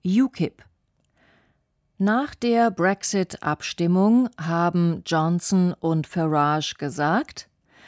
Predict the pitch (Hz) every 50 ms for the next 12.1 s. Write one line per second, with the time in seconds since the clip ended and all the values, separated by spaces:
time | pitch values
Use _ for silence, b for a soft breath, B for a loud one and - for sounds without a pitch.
0 | b b b b b 185 240 285 302 269 190 180 175 180 185 196 202 202 202 196
1 | 190 - - - 233 240 254 277 302 285 208 175 196 190 - - - 202 208 190
2 | 214 202 - - - - 160 151 147 139 131 - - - 165 165 170 180 196 220
3 | 233 - - 247 254 240 196 151 143 - - - _ _ _ _ _ _ _ _
4 | _ _ _ _ - 170 165 202 226 277 302 311 269 220 208 202 202 208 202 214
5 | 214 214 - _ - 175 180 185 185 180 - 190 190 196 - - - - - 202
6 | 190 170 143 143 127 131 - - _ _ - 226 247 220 190 147 127 - - -
7 | - - - - _ _ _ _ _ _ _ _ _ _ _ _ _ _ b b
8 | b b b b b b b b b b b _ - 294 294 294 269 269 277 277
9 | 269 262 262 - 247 247 226 220 220 214 - 233 190 - 214 214 208 208 208 -
10 | - - 185 185 180 180 185 180 - - 165 170 165 156 165 160 156 - 170 156
11 | 156 156 160 156 - - 165 - - 165 165 165 165 156 156 156 156 160 165 165
12 | 165 160